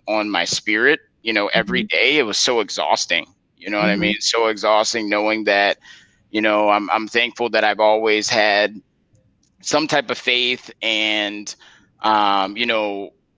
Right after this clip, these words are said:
Speaker 1: people in my corner that have, have spoken life, you know, over me for my whole life and supported me. So, like,
Speaker 2: Mm-hmm.
Speaker 1: there was always that, like, thing in the back, like,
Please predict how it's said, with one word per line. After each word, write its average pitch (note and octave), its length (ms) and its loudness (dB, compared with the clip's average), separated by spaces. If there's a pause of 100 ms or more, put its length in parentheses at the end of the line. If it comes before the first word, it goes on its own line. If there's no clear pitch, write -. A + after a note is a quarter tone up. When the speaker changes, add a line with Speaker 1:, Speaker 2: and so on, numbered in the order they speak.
(160)
Speaker 1:
people C#3 500 -2
in A#2+ 120 0
my A2+ 200 2
corner A#2 600 -4
that G#2 380 2
have, G2+ 220 -2
have G2+ 340 0
spoken A2+ 480 -2
life, G#2+ 460 0 (320)
you A#2 120 -6
know, G#2+ 180 -2
over A2 280 -2
me A#2+ 200 -2
for A#2+ 140 -6
my G#2+ 160 2
whole G#2+ 320 -4
life C3 340 2
and G#2 160 -4
supported A2+ 500 -2
me. E3 220 0
So, A#2+ 240 0
like, A2 240 4
Speaker 2:
Mm-hmm. F3+ 300 -12
Speaker 1:
there A#2+ 100 0
was B2 140 0
always D3 340 4
that, C#3 180 2
like, B2+ 360 0
thing C#3+ 220 0
in B2+ 120 0
the B2 80 0
back, A#2+ 460 2
like, A2 380 -4